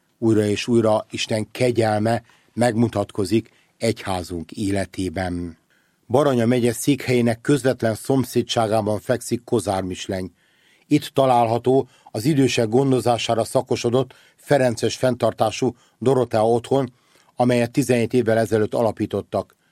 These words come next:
Ebből az alkalomból szeptember harmadikán megemlékezést tartottak, amelyre a lakók, hozzátartozóik és munkatársaik mellett a ferences tartományfőnökségről is érkeztek vendégek.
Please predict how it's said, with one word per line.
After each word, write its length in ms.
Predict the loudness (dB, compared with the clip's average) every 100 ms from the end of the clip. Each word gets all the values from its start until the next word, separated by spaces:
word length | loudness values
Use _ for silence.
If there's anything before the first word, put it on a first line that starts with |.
| _ _ _ _
Ebből 260 | -2 2 2
az 140 | 4
alkalomból 560 | 2 2 2 2 2 0
szeptember 540 | 0 0 0 2 2
harmadikán 720 | 2 2 0 -2 0 0 -2 _ _ _
megemlékezést 840 | -2 0 2 2 2 2 0 -2 0
tartottak, 580 | 0 2 0 0 -2 2
amelyre 320 | 2 4 4
a 60 | 2
lakók, 400 | 2 2 -2 -2 _ _ _
hozzátartozóik 1120 | 0 2 2 0 2 0 0 0 2 2 0 _ _ _
és 160 | -10 -2
munkatársaik 840 | 0 2 0 0 0 0 -2 0
mellett 380 | 0 2 2 -2 _ _ _ -16
a 80 | -6
ferences 600 | 0 2 2 0 -4 0
tartományfőnökségről 1200 | 0 2 0 0 -2 -2 0 2 0 -2 -4 -4
is 140 | -6
érkeztek 560 | -2 -2 0 -6 -4 -6
vendégek. 560 | -2 -2 -2 -4 -4 -8